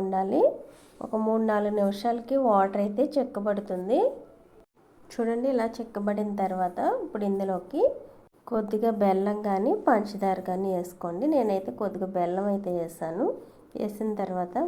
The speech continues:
మరొకసారి ఈ బెల్లం కరిగేంత వరకు ఉడికించుకుని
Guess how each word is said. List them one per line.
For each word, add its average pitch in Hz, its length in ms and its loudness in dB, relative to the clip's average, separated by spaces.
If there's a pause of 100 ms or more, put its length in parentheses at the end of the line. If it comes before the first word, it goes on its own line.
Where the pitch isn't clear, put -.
మరొకసారి 185 680 -2 (560)
ఈ 208 140 -2
బెల్లం 190 420 0
కరిగేంత 180 480 0 (120)
వరకు 170 300 -4 (580)
ఉడికించుకుని 196 680 2